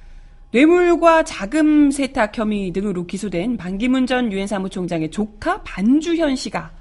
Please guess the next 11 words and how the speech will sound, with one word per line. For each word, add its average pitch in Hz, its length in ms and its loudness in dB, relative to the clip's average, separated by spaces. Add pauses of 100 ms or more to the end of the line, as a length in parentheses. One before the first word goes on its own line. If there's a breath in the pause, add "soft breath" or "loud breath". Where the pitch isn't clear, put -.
(200 soft breath)
근무했던 196 720 -4 (340 soft breath)
회사의 294 600 -4 (560 soft breath)
주요 311 400 6
고객이 214 380 -4
바로 165 320 -8
유엔이었다라는 233 1500 -2
사실을 185 600 -10 (360 soft breath)
민중예술이에서 175 800 -8
확인해 185 1000 -14 (360 soft breath)
보도를 175 600 -4 (400)
했습니다. 254 600 -6